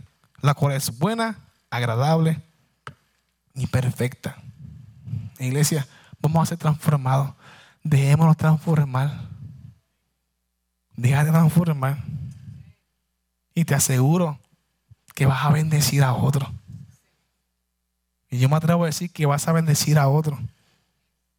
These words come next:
Yo sé que hay gente aquí que ha sido, se están siendo transformados y están bendiciendo a otros. Y di te-, di fe y testimonio. Di fe y testimonio de que eso va a suceder. Y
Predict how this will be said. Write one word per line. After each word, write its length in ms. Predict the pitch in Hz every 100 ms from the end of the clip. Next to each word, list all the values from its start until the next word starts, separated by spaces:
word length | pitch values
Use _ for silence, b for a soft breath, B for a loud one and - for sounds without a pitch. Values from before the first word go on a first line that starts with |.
| _ _ _
Yo 140 | 131 135
sé 120 | 156
que 100 | 151
hay 60 |
gente 220 | 175 165 165
aquí 260 | - 165
que 100 | 160
ha 40 | 147
sido, 280 | 160 170 165
se 100 | 165
están 220 | 170 165
siendo 300 | - 170 175
transformados 800 | 170 165 - 147 147 156 160 147
y 60 |
están 320 | 151 - 156
bendiciendo 640 | 156 160 151 - 156 160 143
a 60 |
otros. 320 | 135 156 143 127 b b b b
Y 120 | 139
di 140 | 143 165
te-, 240 | - 175 -
di 140 | 180
fe 260 | 165 196 196
y 80 |
testimonio. 800 | 185 175 - 156 147 160 165 131 b b b b b b b _ _ -
Di 160 | 175
fe 160 | 180 202
y 80 | 196
testimonio 480 | 190 - 185 202 190
de 120 | 170
que 140 | 170
eso 220 | 170 -
va 100 | 175
a 40 | 175
suceder. 520 | 185 160 165 175 175 - _ - - - _ _ _ _ _ _ _ _ _ _ _ _ _ _ _ _ _ _ _ _ _ _ -
Y 140 | 156